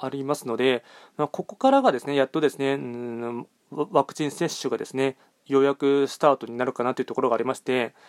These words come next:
で、まあ、個人的に思うことはですね、まあ、周りのですね、まあ、僕の身近なところでもですね、うーん、濃厚接触者の方がですね、一人出てきたりとかしてですね、まあ、身近にもですね、まあ、新型コロナのですね、まあ、脅威っていうのを感じてはいるんですが、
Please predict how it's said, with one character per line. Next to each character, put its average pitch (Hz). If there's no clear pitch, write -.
で、 160
ま 180
あ、 180
個 196
人 269
的 277
に 269
思 247
う 208
こ -
と 143
は 127
で 110
す -
ね、 120
ま 175
あ、 -
周 147
り 185
の 214
で 143
す -
ね、 135
ま 135
あ、 -
僕 -
の 202
身 190
近 196
な 202
と 208
こ 226
ろ 226
で 170
も 117
で 110
す -
ね、 139
う 131
ー 127
ん、 143
濃 147
厚 170
接 170
触 -
者 127
の 117
方 143
が 131
で 107
す -
ね、 123
一 -
人 131
出 143
て 135
き -
た 123
り 117
と -
か -
し -
て 156
で 127
す -
ね、 135
ま 156
あ、 -
身 135
近 185
に 214
も 156
で 113
す -
ね、 135
ま 127
あ、 131
新 143
型 143
コ 165
ロ 156
ナ 127
の 110
で -
す -
ね、 120
ま 113
あ、 -
脅 147
威 123
っ -
て -
い -
う 120
の 110
を 110
感 131
じ 131
て 147
は 131
い 120
る 135
ん 135
で 123
す 120
が、 127